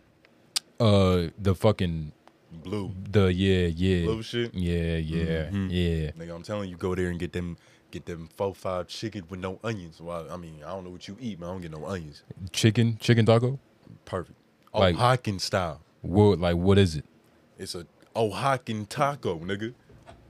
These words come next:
Speaker 1: How do you spell Oaxacan?
Speaker 2: It's like O A X A C A N.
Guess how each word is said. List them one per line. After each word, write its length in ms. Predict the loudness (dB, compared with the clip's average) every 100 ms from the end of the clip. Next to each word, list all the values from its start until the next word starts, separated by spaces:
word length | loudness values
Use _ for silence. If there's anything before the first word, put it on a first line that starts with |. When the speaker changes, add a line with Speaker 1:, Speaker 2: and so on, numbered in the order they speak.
| _ 2
Speaker 1:
How 140 | 4
do 80 | 6
you 80 | 4
spell 300 | 0 0 2
Oaxacan? 540 | 0 0 -4 -6 -12 -16 -20 -18
Speaker 2:
It's 140 | -14 -6
like 200 | -6 -6 0
O 300 | 2 2 2
A 280 | 0 0 -4 _ _ _ _ _ _
X 420 | -4 -4 -4 -16 -20 _ _
A 320 | -2 0 -2 -8
C 320 | -16 -12 -8
A 40 | -6 -6 -10
N. 120 | -14